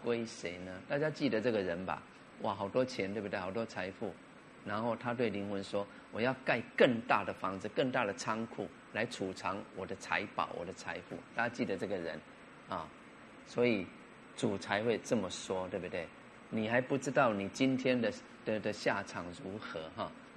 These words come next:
那你所预备的要归谁呢？所以这是圣经定义的这些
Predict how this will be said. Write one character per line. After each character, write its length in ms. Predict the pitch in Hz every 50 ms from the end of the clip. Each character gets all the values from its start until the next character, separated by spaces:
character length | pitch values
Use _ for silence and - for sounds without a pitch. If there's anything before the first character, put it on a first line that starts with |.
| -
那 120 | 123 127 117
你 140 | 107 117
所 240 | 120 - - 90 87
预 180 | - 127 120 107
备 240 | - - 123 110 101
的 140 | - 98 92
要 240 | - 113 113 92 87 - - - - - -
归 220 | 123 120 120 117
谁 340 | 117 - - - 92 82 87
呢？ 160 | 87 92 95 92
所 140 | - 135 143
以 40 |
这 140 | 139 - 180
是 120 | 170 180 175 175
圣 340 | - - - 185 160 151 147
经 280 | - 147 147 147 147 143 - - - - - - - - - - - - - - - - - - - - - - - - - - - - -
定 240 | 185 165 139 127 -
义 100 | 143 123
的 120 | 110 110
这 180 | - - 127 113
些 340 | 110 - - 117 110 110